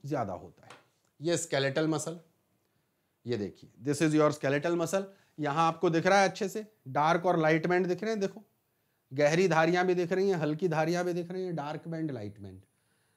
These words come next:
ये डार्क और लाइट बैंड क्यों अपीयर होते हैं, इसको अब हम डिस्कस करते हैं। Let us discuss। पहले विसरल मसल बता दूं,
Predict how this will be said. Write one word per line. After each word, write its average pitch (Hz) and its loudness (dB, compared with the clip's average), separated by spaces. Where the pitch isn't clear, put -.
ये 208 0
डार्क 196 0
और 240 4
लाइट 190 2
बैंड 190 0
क्यों 269 -4
अपीयर 190 0
होते 147 0
हैं, 180 -4
इसको 180 -10
अब 143 -8
हम 151 -8
डिस्कस 127 -8
करते 92 -16
हैं। 87 -20
Let 117 -4
us 110 -8
discuss। - -16
पहले 175 6
विसरल 180 2
मसल 175 0
बता 160 -4
दूं, 180 -8